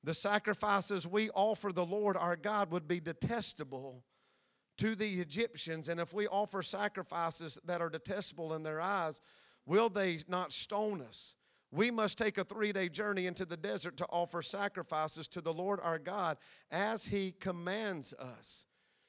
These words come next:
And if you look back in, in Exodus chapter five, he, he commanded them, and he said, "Go three days into the wilderness and sacrifice to your God there." Divine direction from God.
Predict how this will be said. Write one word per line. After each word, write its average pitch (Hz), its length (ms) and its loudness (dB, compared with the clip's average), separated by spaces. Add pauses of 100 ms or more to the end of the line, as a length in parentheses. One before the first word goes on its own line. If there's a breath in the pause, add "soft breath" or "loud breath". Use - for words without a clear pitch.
(200 soft breath)
And 156 100 -4
if - 80 -8
you 175 80 0
look 190 240 0
back 190 300 0
in, 170 180 -4
in 175 160 0
Exodus 175 400 -4
chapter 170 380 -4
five, 175 400 -4
he, 170 160 -4 (160)
he 175 100 -4
commanded 175 580 -4
them, 147 320 -4 (320 loud breath)
and 139 120 -6
he 175 100 -2
said, 175 220 -2
"Go 165 140 0
three 202 340 -4
days 196 320 -4
into 170 280 -8
the 160 80 -6
wilderness 151 580 -6
and 135 100 -12
sacrifice 147 600 -6
to 147 120 -10
your 143 160 -6
God 151 340 -4
there." 117 300 -18 (340 loud breath)
Divine 175 420 -2
direction 180 480 -4
from 156 240 -14
God. 175 320 -10